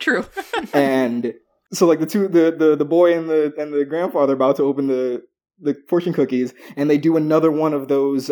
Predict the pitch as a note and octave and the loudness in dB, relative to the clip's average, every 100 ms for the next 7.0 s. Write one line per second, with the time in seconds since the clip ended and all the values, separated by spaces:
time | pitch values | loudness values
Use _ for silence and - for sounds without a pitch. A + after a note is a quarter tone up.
0 | C3 B2+ B2 A#2+ A#2+ A#2+ - A#2+ A#2+ _ | -6 -4 -4 -6 -8 -12 -6 -6 -6 _
1 | - - D3+ C#3 - - _ _ _ - | -14 -6 -2 -2 -2 -14 _ _ _ -6
2 | D#3 C#3+ C#3+ B2 G#2+ G#2+ G#2 G#2+ - - | -2 -2 0 -2 -2 -4 -6 -8 -12 -18
3 | _ _ D3 E3 A#2+ A#2 A#2+ A#2 A#2 A#2 | _ _ -16 -10 -6 -4 -4 -4 -6 -4
4 | A#2 A2 A2 _ _ _ A#2+ A2+ A2 G#2 | -4 -4 -8 _ _ _ -6 -4 -6 -6
5 | G2+ G2+ - D#3+ D3 - A#2+ - B2 - | -8 -8 -4 0 0 -2 -8 -6 -6 -4
6 | C3 A#2+ A#2+ C#3+ C#3 - G#2+ F#2+ - | -4 -4 -2 -2 -2 -4 -6 -6 -12